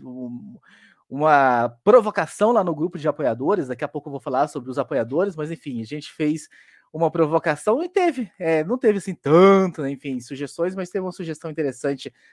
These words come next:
do Carlos e eu, eu achei bem interessante, a gente trouxe, até virou capa aqui, né, desse programa,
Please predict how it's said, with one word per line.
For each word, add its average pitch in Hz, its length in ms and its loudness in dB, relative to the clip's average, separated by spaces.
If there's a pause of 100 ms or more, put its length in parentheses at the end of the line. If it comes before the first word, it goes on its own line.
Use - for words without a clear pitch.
(260)
do 135 140 -4
Carlos 151 580 2
e 131 680 -6
eu, 127 120 -6
eu 123 600 -8
achei 117 240 -6
bem 143 120 -4
interessante, 143 540 -4
a 131 40 -12
gente 131 260 -14
trouxe, 151 260 -4
até 143 140 -4
virou 147 180 -2
capa - 380 0
aqui, - 160 -12
né, 123 120 -6
desse 113 220 -8
programa, 120 480 -4